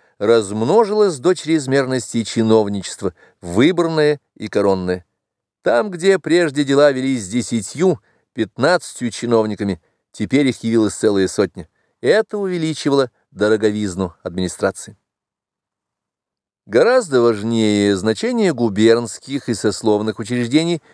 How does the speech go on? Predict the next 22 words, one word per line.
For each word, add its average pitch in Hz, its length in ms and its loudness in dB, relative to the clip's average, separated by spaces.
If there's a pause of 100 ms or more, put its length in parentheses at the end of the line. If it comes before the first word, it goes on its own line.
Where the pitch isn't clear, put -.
(100)
в 127 180 2
истории 120 680 0
нашего 113 460 -2
общества. - 600 -6 (640)
В - 60 -8
них 220 320 0
выразилось 190 520 2
характеристическое 165 1300 -2
движение 127 640 2 (140)
изучаемого 131 800 0
нами 110 340 -4
времени. 95 440 -8 (960)
В 107 140 0
них 226 220 0
проведено 208 520 0
было 202 260 0
государственное 180 1080 -2
раскрепление 135 840 0
двух 90 420 -4
высших 190 540 -2
классов 143 540 -4
общества. - 480 -12